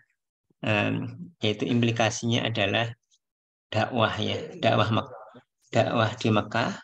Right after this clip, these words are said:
dan dakwah di Madinah itu ada, artinya ada, em, ada yang bisa dibedakan cukup jelas, ya. Ada dibedakan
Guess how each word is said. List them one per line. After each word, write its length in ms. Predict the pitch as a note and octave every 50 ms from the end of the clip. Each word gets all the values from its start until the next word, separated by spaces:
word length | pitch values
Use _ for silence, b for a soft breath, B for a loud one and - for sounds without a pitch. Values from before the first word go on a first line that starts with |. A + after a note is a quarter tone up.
| _ _ _ _ _ _ _ _ _ _ _ _ _ _ _ _ _ _ -
dan 180 | A#2+ A2 G#2+
dakwah 380 | G#2+ - A2+ A2 A#2 A#2+ G#2 -
di 100 | - A2+
Madinah 560 | G#2 G#2 G2+ G#2 - G#2+ F#2+ G2 A2+ B2+ C#3
itu 220 | C#3+ C3 A#2+ - E3+
ada, 460 | - A#2+ A#2 - C3+ C3 C#3+ - - - _ _ -
artinya 300 | A#2+ A#2 - C3 B2+ - -
ada, 200 | C3+ B2+ B2+ A2+ A2+ A#2 A#2+ - _ _ _ _ _ _ _ _ _ _ _ _ _ _ _ _ _ _ _ _ - G#3
em, 380 | C#3+ A2+ A2 G#2+ A2 A2 A2 A2 A2 A2 G#2+ A2 A#2 A#2+ A#2+ A#2+ A#2 A#2+ A#2+ - _ _ _ _ _ _ _ _ _ _ _ _ _ _ _ _ _ _ _ _ _
ada 300 | - - A#2+ A2+ A2+ A#2
yang 240 | A2 A2 G#2 G#2 G#2
bisa 340 | - G#2 - - - A#2 A2 A#2
dibedakan 640 | - A2+ - A2+ G#2 - A2+ G2+ - B2 A2+ A2 G#2+
cukup 220 | A#2+ - A2+ A2+ -
jelas, 480 | - G#2+ G2 F#2+ F2 - - - -
ya. 160 | - B2 A2+ - - - A#2+ A#2+ B2 - - - - _ _ _ _ _ _ _ _ _ _ _ - -
Ada 240 | A2 - A2+ G#2 G2
dibedakan 640 | - G#2+ - G#2+ F#2 - G2+ - G#2 G#2+ A2 G#2+